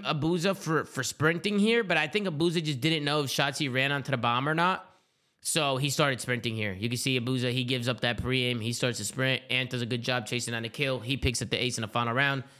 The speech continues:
Take a look at the final scoreboard. Gentlemen, any final thoughts on a map number two? Thought Brucey's one v three clutch kinda swapped that momentum, and Optic ran with it.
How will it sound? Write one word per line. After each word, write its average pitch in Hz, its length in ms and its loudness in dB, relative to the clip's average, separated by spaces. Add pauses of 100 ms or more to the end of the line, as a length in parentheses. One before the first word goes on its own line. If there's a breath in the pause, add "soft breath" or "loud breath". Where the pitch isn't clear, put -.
(180 loud breath)
Take 151 120 0
a 147 40 -4
look 139 120 -2
at 117 60 -8
the 127 80 -12
final 127 240 0
scoreboard. 139 440 -2
Gentlemen, 131 280 0
any 131 140 0
final 123 320 0
thoughts 123 380 0
on 117 100 2
a 107 40 2
map 123 360 0 (320 loud breath)
number 123 240 0
two? 123 400 0 (100)
Thought 127 240 0
Brucey's 127 400 -2
one 123 240 -2
v 117 100 -2
three 120 240 -4
clutch 117 380 -2
kinda 113 220 -2
swapped - 460 -2
that 110 140 2
momentum, 113 540 -2
and 104 340 -6
Optic 113 320 -2
ran 110 280 -2
with 101 100 -2
it. - 220 -10